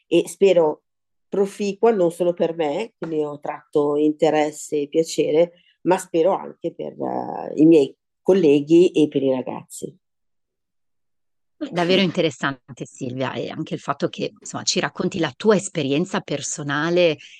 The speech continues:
Speaker 2: e, e ci trasmetti, no, questa rivoluzione, quindi questo cambiamento che poi parte e, e coinvolge la scuola, eh, è sicuramente utile. Quindi spero che,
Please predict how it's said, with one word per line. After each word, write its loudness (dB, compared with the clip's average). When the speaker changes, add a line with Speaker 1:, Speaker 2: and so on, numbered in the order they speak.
Speaker 2:
e, -4
e -10
ci -6
trasmetti, -4
no, 0
questa -8
rivoluzione, -4
quindi -8
questo -6
cambiamento 0
che -12
poi -2
parte -2
e, -6
e -8
coinvolge -2
la -10
scuola, -2
eh, -6
è -4
sicuramente -2
utile. -8
Quindi -4
spero -2
che, -8